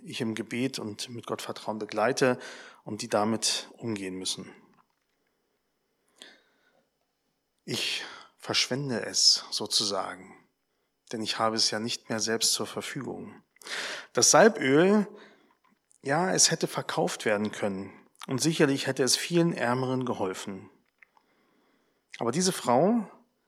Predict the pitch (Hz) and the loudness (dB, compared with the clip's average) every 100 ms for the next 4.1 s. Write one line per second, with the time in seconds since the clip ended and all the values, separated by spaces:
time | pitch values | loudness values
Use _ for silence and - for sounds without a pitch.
0 | _ - 127 135 135 139 127 - 101 95 | _ -10 -6 -4 -4 -4 -4 -6 -6 -4
1 | 95 - - - - _ _ _ _ - | -2 -2 -2 -6 -20 _ _ _ _ -20
2 | - - - _ - - 123 - 139 135 | -18 -18 -20 _ -12 -4 0 0 2 0
3 | 117 139 127 104 104 107 104 127 117 98 | 2 2 4 4 2 -2 -4 -6 -2 -2
4 | 95 | -4